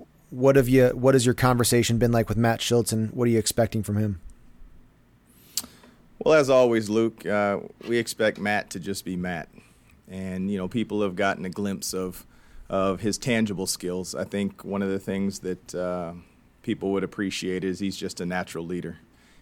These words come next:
Speaker 2: Uh, he prepares. He reminds me a lot of Dane in the, in how Dane supported. Uh, shoot, you know, there was a myriad of quarterbacks that have been here where he was just always prepared
Speaker 1: Mm-hmm.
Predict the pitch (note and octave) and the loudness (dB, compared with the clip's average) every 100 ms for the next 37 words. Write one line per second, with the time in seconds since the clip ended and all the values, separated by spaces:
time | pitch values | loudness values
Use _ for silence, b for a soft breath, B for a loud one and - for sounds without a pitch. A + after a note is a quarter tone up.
0 | - F2+ F2+ F#2 - F2+ - G#2+ G#2 G2+ | -6 -6 -2 -4 -4 -8 -2 0 2 0
1 | G2 G2 A#2 B2 A2 G#2+ G2+ G#2 G#2 F#2+ | -2 -2 0 2 0 0 0 2 2 0
2 | F2 G2 G2+ G2 F#2+ F#2+ F#2 - _ - | -4 -4 -2 -4 -6 -8 -10 -14 _ -16
3 | F#2+ F#2+ G2 F#2+ G2 G2 G2 - F2 - | -12 -6 -4 -4 -4 -4 -4 -4 -8 -4
4 | G2+ G2 F#2+ - b b b b - D#2+ | -2 -2 -4 -8 b b b b -18 -14
5 | F2+ - F2+ - D#2+ E2 E2+ F#2 F#2 F#2+ | -10 -6 -6 -8 -12 -12 -8 -8 -6 -4
6 | G2 F#2+ F2 E2+ - - G2+ E2+ F2 F2 | -2 0 -2 -8 -14 -2 -2 0 -2 -4
7 | G2+ F2+ D#2 F#2 F#2+ F2 F2 F2 F2 A2 | -6 -8 -6 -6 -6 -6 -6 -6 -4 -2
8 | G2 F#2 G2 - - G2+ F#2+ F#2 - F#2 | -2 -4 -8 -8 -2 0 0 -2 -6 -8
9 | - G2+ G2+ G#2+ A2 G#2+ | -2 0 0 0 -2 -2